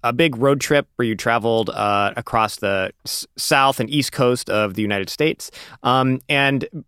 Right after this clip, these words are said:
you know, before we get into the specific stories, you know, I was watching one of your live streams when you were, when you were done with the trip and you were returning home, uh, and you were driving in the car. And Jordan, you said something that really stuck with me, uh,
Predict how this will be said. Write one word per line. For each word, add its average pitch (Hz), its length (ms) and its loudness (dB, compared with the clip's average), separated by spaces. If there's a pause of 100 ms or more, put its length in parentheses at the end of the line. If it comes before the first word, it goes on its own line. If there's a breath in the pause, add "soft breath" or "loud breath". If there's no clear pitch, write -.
(160)
you 170 60 4
know, 170 80 4
before 170 240 2
we 202 80 4
get 190 100 2
into 175 140 -2
the 139 100 0
specific - 560 -2
stories, 139 460 2
you 127 40 0
know, 117 120 2
I 117 100 2
was 120 160 2
watching 127 380 0
one 117 120 0
of 107 140 -2
your 107 400 0
live 127 320 0
streams 101 480 -2
when 113 140 0
you 113 80 -2
were, 107 260 0 (140)
when 143 280 2
you 160 60 4
were 143 100 6
done 165 320 4
with 147 120 4
the 113 80 0
trip 113 380 -2 (140)
and 127 140 0
you 127 60 2
were 120 100 2
returning 107 440 -4
home, 117 400 0 (320 loud breath)
uh, 113 200 0
and 110 80 0
you 110 80 0
were 107 80 2
driving 107 380 0
in 101 60 -4
the 98 100 -4
car. 127 320 4
And 110 180 0
Jordan, 117 500 0
you 120 140 -4
said 120 220 -2
something 113 320 -2
that 101 280 -2
really 113 300 -2
stuck 139 300 -2
with 127 160 -2
me, 104 320 -2 (180)
uh, 101 380 0